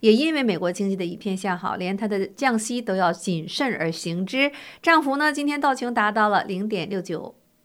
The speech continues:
percent，报四万五千零一十四点零四点。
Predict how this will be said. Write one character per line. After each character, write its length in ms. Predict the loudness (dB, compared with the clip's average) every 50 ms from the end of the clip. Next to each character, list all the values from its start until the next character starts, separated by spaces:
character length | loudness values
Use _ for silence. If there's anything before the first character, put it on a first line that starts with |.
| _ -10
percent， 400 | -8 -6 0 2 4 4 4 2 -4 -16 -18 -20 -18 -18 -18 -18 -18 -20 -20 -20 -20 -20 _ _ _ 4
报 240 | 6 8 8 8
四 180 | 6 4 2 6
万 180 | 6 6 6 6
五 140 | 2 0
千 340 | -4 -4 0 0 0 0 0
零 200 | 0 -2 -2 -2
一 120 | -4 -4 -4
十 140 | -2 -2
四 160 | -2 -2 -2 -2
点 180 | -2 -2 -2
零 140 | -2 -4 -4
四 160 | -2 -2 -2
点。 240 | -2 -2 -4 -6 -12